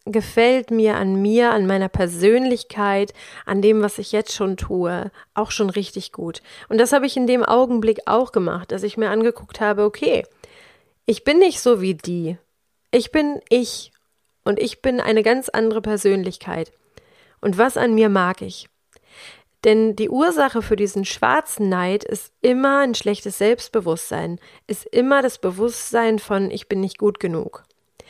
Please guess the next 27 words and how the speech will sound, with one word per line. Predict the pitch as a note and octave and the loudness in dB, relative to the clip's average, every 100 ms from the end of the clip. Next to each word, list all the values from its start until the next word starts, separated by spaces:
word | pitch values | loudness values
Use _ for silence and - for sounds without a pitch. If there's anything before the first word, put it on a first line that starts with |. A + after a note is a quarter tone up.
| - - - | -20 -18 0
Und | G#3 G#3 - - | 2 2 -6 -12
den | G3+ A#3 A3+ | 0 4 4
Glaubenssatz | A3+ B3+ A#3 A#3 A#3 | 4 2 0 -2 0
habe | G#3 | -2
ich | G3+ G#3 | -2 0
lange | A3 B3+ | 0 0
mit | A3 | 0
mir | G#3+ | -2
rumgetragen, | F#3+ G#3+ A#3+ - C4+ B3+ | 0 0 -2 0 0 2
manchmal | G#3 G3 G#3 | 0 0 -6
ploppt | - G3 - | -4 -6 -4
er | G3 | -4
noch | G3 | -4
so | - - | -4 -6
auf | F3 F#3+ C#4+ - | -2 0 0 -2
und | G#3+ | -4
dann | G3+ F#3+ | -4 -4
denke | F#3+ F3+ | -4 -6
ich, | F3+ E3+ | -8 -10
„Aha, | E3 G#3+ C#4 G4 - - - - - | -2 0 0 -4 -16 -20 -20 -20 0
hallo, | G#3 B3+ C4 B3+ | 6 8 6 4
guter | C4 C4 | 2 4
alter | A3+ A3+ A#3+ | 4 4 0
Freund, | - G#3 A3 D4 - - _ - - - - | 2 4 4 2 -6 -20 _ -16 -14 -14 -8
schön | - A#3 G#3+ | 2 4 4
dich | G#3+ | 2
wiederzusehen.“ | A3+ A3 - A#3 G#3+ A3+ A#3+ | 4 4 4 0 4 4 4